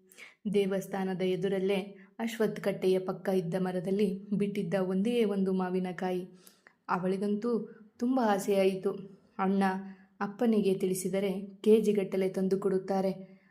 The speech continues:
ಆದರೆ ಕದ್ದು ತಿನ್ನುವ ಖುಷಿ ಸಿಕ್ಕಿದೆ ಇಲ್ಲ. ಹಾಗಾಗಿ ಅಲ್ಲೇ ಬಿದ್ದಿದ್ದ ಕಲ್ಲೊಂದು ತೆಗೆದುಕೊಂಡು ಬೀಸಿ ಹೊಡೆದಳು. ಆ ಕಲ್ಲು ಮಾವಿನಕಾಯಿಯ ಜೊತೆ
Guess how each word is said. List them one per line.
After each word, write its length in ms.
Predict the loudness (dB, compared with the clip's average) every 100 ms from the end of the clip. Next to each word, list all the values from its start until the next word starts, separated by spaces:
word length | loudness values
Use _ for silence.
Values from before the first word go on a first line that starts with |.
| _
ಆದರೆ 360 | -6 0 0 0 -4 -14 -6
ಕದ್ದು 320 | -2 0 0
ತಿನ್ನುವ 360 | 0 0 0 -2 -2
ಖುಷಿ 300 | -2 0 -2
ಸಿಕ್ಕಿದೆ 680 | -2 -4 -4 -2 -4 -8 -14 -20 _ -12 0
ಇಲ್ಲ. 200 | 2 2 -2 -12 -20 -20 _ _
ಹಾಗಾಗಿ 680 | -6 -2 -2 -2 -2 -2 -6 -16 -6
ಅಲ್ಲೇ 320 | -2 2 2
ಬಿದ್ದಿದ್ದ 400 | 2 0 -4 -2
ಕಲ್ಲೊಂದು 580 | -2 0 2 2 2 0
ತೆಗೆದುಕೊಂಡು 880 | -2 -2 -2 -2 0 0 0 -6 -6
ಬೀಸಿ 420 | 0 2 2 2
ಹೊಡೆದಳು. 720 | 0 0 0 0 0 -2 -12 -20 _ -10
ಆ 120 | -6
ಕಲ್ಲು 680 | -4 0 4 4 4 0 -6 0
ಮಾವಿನಕಾಯಿಯ 880 | 2 2 4 2 2 0 0 2
ಜೊತೆ 520 | 0 0 0 -2 -6